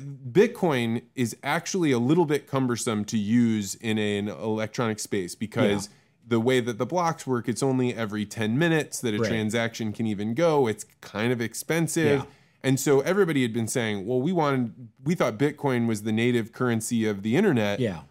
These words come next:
Speaker 1: Well, what Lightning is, is you put Bitcoin into a wallet, and then you can do instantaneous transactions.
Speaker 2: Yeah.
Speaker 1: And then once somebody says, "Look, I'm ready to cash my Lightning out for Bitcoin," then you only make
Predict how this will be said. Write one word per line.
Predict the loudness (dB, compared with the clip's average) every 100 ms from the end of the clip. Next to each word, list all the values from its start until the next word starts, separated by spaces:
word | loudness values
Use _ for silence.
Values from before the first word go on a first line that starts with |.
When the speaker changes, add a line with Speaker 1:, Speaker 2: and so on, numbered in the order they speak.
| _ 2
Speaker 1:
Well, | 4
what | 4 2 -2 -14 -6
Lightning | 0 2 2 0 2
is, | 2 0 -4
is | -4 -6 -2
you | -2 -2
put | 2 2 2 -6 0
Bitcoin | 0 0 -2 0 0 0
into | 0 2 0
a | 0
wallet, | 2 2 2 -2 -6 -2
and | 2
then | 2 2
you | 0
can | 0
do | 0 -4 0
instantaneous | 2 2 2 0 2 0 2 0 -4
transactions. | -4 -2 0 0 0 -4 -2 0
Speaker 2:
Yeah. | -2 -4 -16 _ 0
Speaker 1:
And | 2
then | 4 4
once | 2 2 0
somebody | 0 0
says, | 2 2 2
"Look, | 0 0
I'm | 0 2
ready | 2
to | 0
cash | -2 -4 -4 -4
my | -2
Lightning | 0 -2 0 -2
out | -2 -4
for | -8
Bitcoin," | -4 -4 -2 -2 -2 -4 _ _ 2
then | 4
you | 6
only | 4 4 2
make | 0 -2